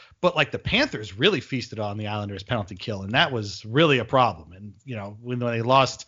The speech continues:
game three, basically because the Islanders had two stupid penalties, eh, eh, right in succession. One was a,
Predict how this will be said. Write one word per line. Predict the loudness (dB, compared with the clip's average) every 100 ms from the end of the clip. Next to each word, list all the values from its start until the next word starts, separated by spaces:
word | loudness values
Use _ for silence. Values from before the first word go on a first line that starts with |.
| -20 -20 -20 -20 _
game | 4 4 2
three, | 2 6 8 8 4 -2 -8 _ _ _ _ 2
basically | 2 2 2 2
because | 2 0
the | 2
Islanders | 2 2 -2 -6 -10 -20 _ _ -8
had | -2 -2
two | -2 -4
stupid | -4 -4 -4 -2
penalties, | 0 0 0 -4 -4 -8 -14
eh, | -10 -10 -10
eh, | -10 -2
right | 4 4 4 -4
in | -6
succession. | -6 2 2 2 -2
One | -2 0 2 2 0
was | 0 0
a, | -4